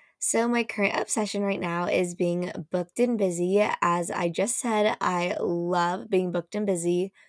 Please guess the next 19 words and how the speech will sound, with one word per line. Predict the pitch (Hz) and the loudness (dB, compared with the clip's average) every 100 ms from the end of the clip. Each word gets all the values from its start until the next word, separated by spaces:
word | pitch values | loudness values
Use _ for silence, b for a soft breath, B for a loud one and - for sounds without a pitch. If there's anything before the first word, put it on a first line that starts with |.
| b _ - | b _ -2
this | 185 - - | 0 -2 -6
past | 170 170 180 - | -2 -2 -2 -2
week. | 156 - - - b b b b _ _ | -2 -2 -6 -18 b b b b _ _
But | 104 101 101 98 - - | 2 4 4 0 -2 -6
honestly, | 87 175 - 220 202 | -4 -2 0 0 0
of | 214 | -2
course, | - 208 202 240 - | 0 4 4 4 0
I | - 226 | 2 2
miss | 277 254 - | 0 -2 -2
my | 226 | 0
routine. | 196 175 175 - 190 170 165 | 2 0 -2 -2 -2 0 -2
I | 147 180 | -4 -2
feel | 208 196 | 0 2
like | 208 214 | 2 0
I | |
have | 214 196 | 0 0
been | 190 - | -2 -2
off | 180 - | -4 -2
routine | 196 190 196 170 165 185 | -2 -2 -2 -2 -2 -4